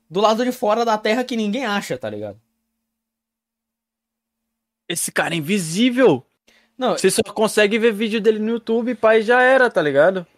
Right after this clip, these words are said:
Speaker 1: Não, e o mais interessante, teve um cara que tava reupando os vídeos do Edu, e, mano, o Edu simplesmente passou, passou-lhe o facão, velho.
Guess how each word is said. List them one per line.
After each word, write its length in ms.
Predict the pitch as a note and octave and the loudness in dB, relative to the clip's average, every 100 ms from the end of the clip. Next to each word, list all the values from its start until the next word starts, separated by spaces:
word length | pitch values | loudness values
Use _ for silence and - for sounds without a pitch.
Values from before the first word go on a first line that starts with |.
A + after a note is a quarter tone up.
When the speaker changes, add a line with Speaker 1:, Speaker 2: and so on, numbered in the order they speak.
| _ - | _ -6
Speaker 1:
Não, 220 | A#3+ C#3 - | -6 -6 -4
e 100 | G3+ | -2
o 60 | |
mais 240 | F#3+ G3 G#3 | 0 0 0
interessante, 840 | A3 B3 C4 C4+ C#4 C4 - G#2+ _ _ _ _ _ _ _ _ _ _ _ _ _ _ _ _ _ _ | 0 2 2 2 0 0 -8 -20 _ _ _ _ _ _ _ _ _ _ _ _ _ _ _ _ _ _
teve 160 | B3+ C4+ | 4 4
um 80 | C4+ | 4
cara 180 | A#3 A3+ | 0 0
que 60 | |
tava 220 | A#3 A3 | 0 2
reupando 520 | A3 B3+ B3+ F#3+ G3+ F#3+ | 4 4 4 2 2 0
os 120 | D3+ | -2
vídeos 240 | D#3 D3+ | -6 -4
do 320 | D3 D3+ C#3+ | -2 0 0
Edu, 440 | C#3 B2+ A3+ D4+ - _ _ _ _ _ _ _ _ _ _ _ _ _ _ | -2 -2 -4 -4 -6 _ _ _ _ _ _ _ _ _ _ _ _ _ _
e, 100 | G4+ | -8
mano, 380 | A4 G#4 G3+ F#3 F3+ F3 - _ _ - | -2 2 2 2 2 0 -6 _ _ -4
o 120 | A#4+ | 2
Edu 300 | D4 A3 G#4 | 2 4 2
simplesmente 460 | G4 G#4 F#4+ C#4 E4+ | 2 0 0 0 -2
passou, 840 | C#4 C4+ A3+ C#4+ A#3+ C4 C#4 B3+ | 0 0 0 2 4 4 0 -4
passou-lhe 440 | A#3 A3+ A3+ A3 | 0 0 2 0
o 40 | A#3 | 0
facão, 440 | - G#4 F#4 F#4+ | -2 -4 -4 -4
velho. 360 | F#4+ C3+ A2+ | -2 -4 -6